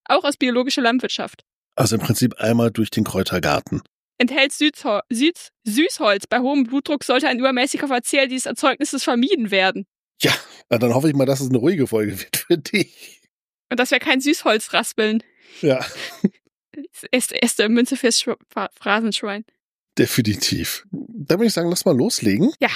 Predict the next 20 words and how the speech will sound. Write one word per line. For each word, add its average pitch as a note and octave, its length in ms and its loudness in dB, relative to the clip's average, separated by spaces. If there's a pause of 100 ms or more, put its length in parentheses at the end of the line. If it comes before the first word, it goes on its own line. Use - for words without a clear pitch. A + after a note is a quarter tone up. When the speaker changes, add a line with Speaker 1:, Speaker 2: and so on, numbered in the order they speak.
(140)
Speaker 2:
Wir G#2+ 260 2
haben C3+ 120 4
ja A#2+ 100 4
viel F#3 720 0 (100)
auf B2+ 200 0
der A#2 240 2 (280)
Uhr. G3+ 180 4
Und - 800 -6
dann A#2 100 4
gehen C3 140 0
wir A#2+ 60 4
als G#2+ 160 0
erstes A#2 200 0
natürlich B2 400 0
zum C3 200 0
Feedback. - 1200 -2 (460)
Speaker 1:
Ja, - 280 0
wir G#3+ 140 0
haben, A3+ 240 -2
äh, G#3+ 380 -2